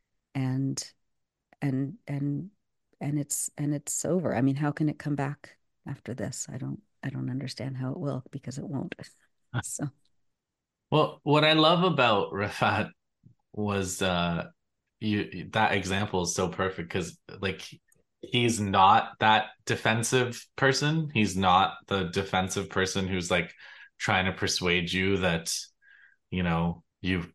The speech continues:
Speaker 2: you're, you're misinterpreting what he's saying, or that you're, you know, reading into him what he's not saying. Like, he's like, "No, you know, that, that," he, he's
Speaker 1: Yeah.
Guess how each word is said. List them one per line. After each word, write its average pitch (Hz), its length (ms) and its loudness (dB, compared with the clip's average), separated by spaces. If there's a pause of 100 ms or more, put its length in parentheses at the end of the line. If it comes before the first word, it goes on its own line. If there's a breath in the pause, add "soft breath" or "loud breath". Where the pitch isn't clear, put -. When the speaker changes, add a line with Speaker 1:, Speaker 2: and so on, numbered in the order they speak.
(140)
Speaker 2:
you're, 87 560 0
you're 95 140 2
misinterpreting 92 720 -2
what 90 100 0
he's 90 260 -4
saying, 92 460 0
or 82 180 -2
that 82 200 -2
you're, 82 640 0
you 87 120 -6
know, 82 120 0
reading 85 440 0
into 87 280 -2
him 87 220 -2
what 87 160 -2
he's 85 160 -4
not 85 280 -4
saying. 95 400 -4
Like, 82 220 -6
he's 92 320 -6
like, 87 240 -2
"No, 85 400 -2
you 90 140 -4
know, 82 220 -4
that, 87 260 -4
that," 95 220 -2 (300 loud breath)
he, - 640 -6
he's 98 240 -6
Speaker 1:
Yeah. 160 160 2